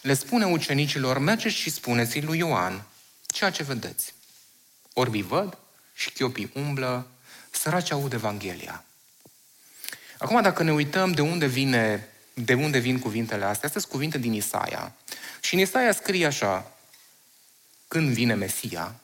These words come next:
orbii o să vadă, șchiopii o să umble și săracilor îi se va propovădui Evanghelia.”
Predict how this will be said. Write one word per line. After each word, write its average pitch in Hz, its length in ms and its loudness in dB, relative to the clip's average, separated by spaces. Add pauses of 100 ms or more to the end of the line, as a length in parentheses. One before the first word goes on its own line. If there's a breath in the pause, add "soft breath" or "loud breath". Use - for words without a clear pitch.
(640)
orbii 107 260 -2
o 92 40 -4
să - 120 -4
vadă, 139 560 0 (600)
șchiopii - 360 -4
o 117 40 -4
să - 100 -4
umble 104 500 -2 (460 loud breath)
și - 160 -4
săracilor 120 460 0
îi 113 60 -2
se 110 140 -4
va 101 160 -4 (580)
propovădui 101 560 -2
Evanghelia.” 95 600 -8